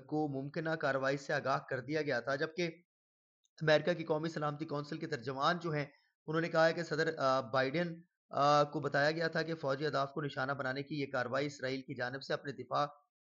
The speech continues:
अ, की मश्क है और ये यकम अक्टूबर को ईरान की जानिब से इसराइल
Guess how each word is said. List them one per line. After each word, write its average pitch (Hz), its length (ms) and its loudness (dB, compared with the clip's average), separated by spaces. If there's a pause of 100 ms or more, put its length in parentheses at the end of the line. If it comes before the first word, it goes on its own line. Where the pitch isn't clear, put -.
अ, 139 160 2
की 147 340 -2
मश्क 135 500 -4
है 147 300 2
और 143 240 6
ये 139 240 0
यकम 131 200 -2
अक्टूबर 139 360 -4
को 143 140 0
ईरान 127 240 0
की 151 80 -6
जानिब 131 240 -4
से 151 120 -10
इसराइल 147 520 -2